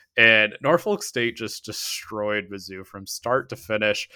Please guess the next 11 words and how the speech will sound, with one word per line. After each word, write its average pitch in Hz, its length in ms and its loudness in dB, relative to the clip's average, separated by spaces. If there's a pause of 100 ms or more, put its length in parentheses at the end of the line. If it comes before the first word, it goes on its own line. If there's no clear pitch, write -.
(180)
Mizzou 135 200 -2
had 156 80 0
a 98 80 -2
super 127 500 -4
talented 107 540 -2
team, 107 280 -6
probably 175 220 2
their 107 80 -2
most 104 260 -8
talented 104 420 -8
team 101 360 -6